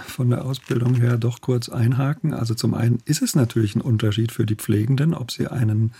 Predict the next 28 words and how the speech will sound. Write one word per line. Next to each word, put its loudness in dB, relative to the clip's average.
hundertdreißig 4
oder 0
einen 2
fünfundsiebzig 0
Kilo 2
Körper 0
tragen, 2
wenden, 4
pflegen 2
müssen. 2
Und 4
es 2
macht 4
operativ, -2
also 0
wenn 4
Sie 0
mal 2
dabei -2
waren 0
oder -2
gewesen 0
wären, 2
ist 0
das 0
tatsächlich 0
eine -2
mehrfach 0